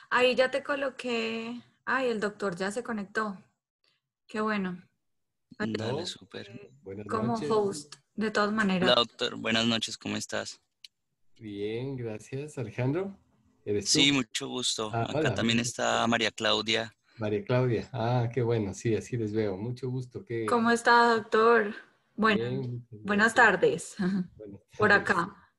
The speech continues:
Speaker 1: aunque noches. <laughs>
Speaker 3: Aquí ya las no-, noches, ¿no? Siete de la noche. Ajá.
Speaker 1: Sí, sí.
Speaker 3: Ma-, María Claudia, ¿tú de dónde eres?
Speaker 1: De Colombia.
Speaker 3: Ah, ya,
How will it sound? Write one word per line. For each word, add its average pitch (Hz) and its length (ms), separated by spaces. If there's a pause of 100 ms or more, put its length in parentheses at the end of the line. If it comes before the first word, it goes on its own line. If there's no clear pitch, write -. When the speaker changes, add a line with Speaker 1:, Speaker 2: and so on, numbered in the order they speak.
(140)
Speaker 1:
aunque 202 340
noches. 185 520
<laughs> 196 760
Speaker 3:
Aquí 117 360
ya 160 220
las 127 160
no-, 127 340
noches, 120 420
¿no? 117 160
Siete 120 280
de 107 60
la 95 120
noche. 95 460
Ajá. - 220
Speaker 1:
Sí, 220 540
sí. 202 520 (760)
Speaker 3:
Ma-, - 240 (140)
María 123 260
Claudia, 147 320
¿tú 160 100
de 147 100
dónde 151 300
eres? 214 340 (560)
Speaker 1:
De 214 200
Colombia. 214 600 (600)
Speaker 3:
Ah, 110 160
ya, 101 400